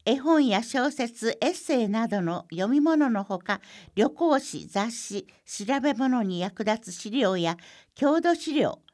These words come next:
お子さん向けの布絵本や紙芝居、英語絵本、大きな文字で書かれた大活字本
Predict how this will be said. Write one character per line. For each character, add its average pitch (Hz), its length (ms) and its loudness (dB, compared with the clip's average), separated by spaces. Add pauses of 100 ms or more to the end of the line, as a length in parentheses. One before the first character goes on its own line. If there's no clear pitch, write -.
(340)
お 190 100 0
子 294 160 2
さ 311 200 2
ん 294 80 6
向 302 120 2
け 277 200 -2
の 254 220 -2 (160)
布 262 180 4 (300)
絵 262 80 0
本 277 380 2
や 185 240 -4
紙 262 280 4
芝 240 380 -2
居、 - 80 -12 (480)
英 262 240 6
語 330 180 6
絵 311 140 4
本、 277 340 0 (320)
大 302 240 4
き 262 160 -2
な 214 140 0
文 208 200 0
字 175 120 -8
で 180 180 -2
書 196 100 -4
か 196 160 -2
れ 175 140 0
た 156 240 -2 (1080)
大 359 320 4 (220)
活 311 340 0
字 220 380 -6
本 - 340 2